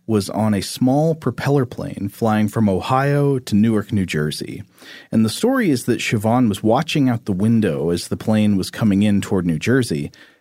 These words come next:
and he saw clouds. And in that moment, in his mind, the clouds seemed to be cushioning the plane's controlled descent through the atmosphere.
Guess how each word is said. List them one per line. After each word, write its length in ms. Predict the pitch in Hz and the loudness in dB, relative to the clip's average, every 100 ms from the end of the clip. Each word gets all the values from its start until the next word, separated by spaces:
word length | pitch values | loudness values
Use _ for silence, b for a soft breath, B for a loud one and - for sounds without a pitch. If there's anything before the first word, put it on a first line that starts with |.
| B | B
and 80 | 104 | -2
he 60 | |
saw 180 | 87 85 | 0 -2
clouds. 720 | 80 190 226 - - - - - b b _ | 0 0 0 0 -6 -12 -14 -16 b b _
And 160 | 117 123 | 2 4
in 120 | 120 | 4
that 140 | 107 | 2
moment, 560 | 101 143 202 92 73 - | 2 4 4 2 -2 -6
in 100 | 101 | -2
his 260 | 104 131 - | 0 0 2
mind, 440 | 143 165 101 87 | 2 2 0 0
the 120 | 92 98 | -2 -6
clouds 840 | - - 190 131 76 78 - - | -4 0 2 2 0 -4 -8 -8
seemed 260 | - 139 | 0 0
to 60 | 123 | 0
be 100 | 110 | -2
cushioning 720 | - - 170 - 160 135 117 | -4 -4 -2 -2 0 2 2
the 80 | 101 | 0
plane's 520 | - 127 120 101 87 | 0 2 2 2 -2
controlled 640 | - 104 - 120 104 98 | -2 -2 0 2 2 0
descent 480 | 92 87 - 107 95 | -4 -8 -2 -2 -2
through 180 | 113 95 | -2 -2
the 160 | 87 104 | 0 0
atmosphere. 720 | 151 - - - 60 - | -2 -4 -8 -8 -8 -8